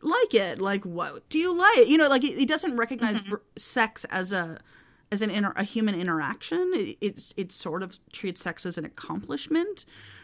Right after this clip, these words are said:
Speaker 1: And I felt like, you know, I was one of those early sexers. <laughs> I don't, I don't remember what you called it.
Speaker 2: <laughs>
Speaker 1: But I, I remember distinctly f-, afterwards feeling like,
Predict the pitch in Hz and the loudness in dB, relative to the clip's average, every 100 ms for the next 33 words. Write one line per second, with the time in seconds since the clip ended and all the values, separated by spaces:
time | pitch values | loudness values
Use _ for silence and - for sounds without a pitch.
0 | - 277 392 494 523 440 - 349 262 - | 4 8 8 6 2 2 4 4 6 8
1 | 277 330 247 226 214 190 190 180 180 - | 8 8 4 4 2 2 0 0 -2 -4
2 | 202 202 180 - - - 175 - 202 - | 0 0 2 0 0 -2 -4 -2 -2 -2
3 | - - 247 339 320 330 349 370 427 403 | -2 6 8 8 10 10 10 6 6 6
4 | - 330 226 359 381 370 339 - 285 - | 4 8 8 8 4 2 -2 -4 -8 -8
5 | - - - - 269 269 254 262 254 359 | -14 -16 -8 2 4 4 2 2 2 2
6 | 294 196 - 359 466 - 185 185 - 240 | 0 -2 -2 -4 -2 -2 -2 -4 0 2
7 | 339 - 214 180 - 190 180 175 170 160 | 2 0 -4 -4 -4 -2 -2 -2 -2 -6
8 | - - | -8 -20